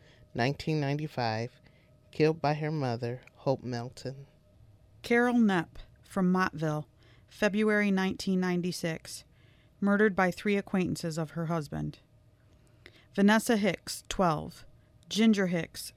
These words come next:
Speaker 2: seven. Erica Hicks, three, from Vicksburg, February nineteen ninety-seven. Died in a hou-, house fire set by their father, who also died in the fire.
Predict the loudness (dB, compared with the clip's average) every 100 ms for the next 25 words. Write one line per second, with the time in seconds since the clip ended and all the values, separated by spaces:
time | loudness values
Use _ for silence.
0 | -16 -4 -2 0 -4 -6 -10 _ _ _
1 | _ _ 0 0 0 -2 0 -2 -6 -16
2 | -18 -18 -8 -4 -4 -6 -12 _ -6 -2
3 | -2 -2 -8 -8 -6 -6 -10 _ -20 -20
4 | _ -4 -2 0 0 0 2 2 0 -2
5 | -2 0 0 -2 -4 -4 -4 -4 -8 -8
6 | _ _ _ _ _ _ 0 2 2 2
7 | 2 2 0 -2 -4 -2 -2 -2 -4 -2
8 | -4 -2 -4 0 0 0 -2 0 2 0
9 | -2 -2 0 -2 -2 -4 0 0 2 0
10 | 0 -2 -4 -4 -8